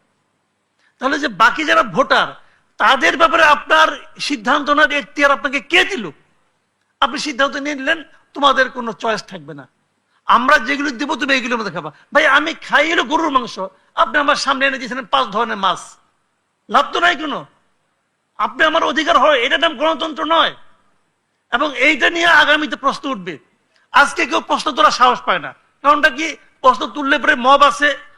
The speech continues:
বলবে স্বৈরাচারের দোসর, অমুক তমুক বইলা আপনার উপরে চড়াও হবে। যারা স্বৈরাচারের সবচেয়ে বড় দোসর ছিল, তাদের হাতে এখন সবচেয়ে বড় বড় লাঠি দেখা যায়, হলো চড়াও।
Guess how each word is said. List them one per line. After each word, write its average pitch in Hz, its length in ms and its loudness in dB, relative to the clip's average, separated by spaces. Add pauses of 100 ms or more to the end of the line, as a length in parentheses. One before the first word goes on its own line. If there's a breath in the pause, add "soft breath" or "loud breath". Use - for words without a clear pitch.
(180)
বলবে 269 320 2
স্বৈরাচারের 262 480 2
দোসর, 254 340 2
অমুক 247 280 -6
তমুক 254 180 -8
বইলা 269 380 2 (240)
আপনার 247 280 -2
উপরে 226 160 -4
চড়াও 208 460 -2
হবে। 147 220 -12 (400)
যারা 247 260 4
স্বৈরাচারের 285 460 2
সবচেয়ে 247 260 -8
বড় 277 220 4
দোসর 240 260 -6
ছিল, 226 280 -4 (260 soft breath)
তাদের 269 240 4
হাতে 277 180 2
এখন 262 140 -2
সবচেয়ে 220 340 -8
বড় 240 160 2
বড় 233 160 0
লাঠি 196 240 -2
দেখা 156 220 -10
যায়, 131 140 -18 (1040)
হলো 320 160 2
চড়াও। 240 340 0